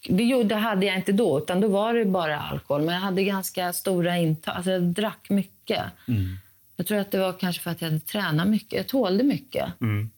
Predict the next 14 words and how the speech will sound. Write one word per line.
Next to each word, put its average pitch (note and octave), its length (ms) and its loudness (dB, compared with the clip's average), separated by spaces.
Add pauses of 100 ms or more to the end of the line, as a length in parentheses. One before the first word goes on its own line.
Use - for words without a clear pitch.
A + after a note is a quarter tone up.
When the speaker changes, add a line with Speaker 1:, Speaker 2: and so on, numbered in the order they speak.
(240)
Speaker 1:
Och F#3 120 0
det F#3+ 80 4
är G#3 40 2
ju A3+ 80 2
inget G3+ 200 4
bra. G#3 360 0 (880)
Utan, E3+ 600 2 (760)
ja, G#3+ 80 0
men A#3 140 2
det A3+ 80 2
gjorde A3+ 360 2
att - 200 -4
jag A3+ 100 0
var, G3+ 580 0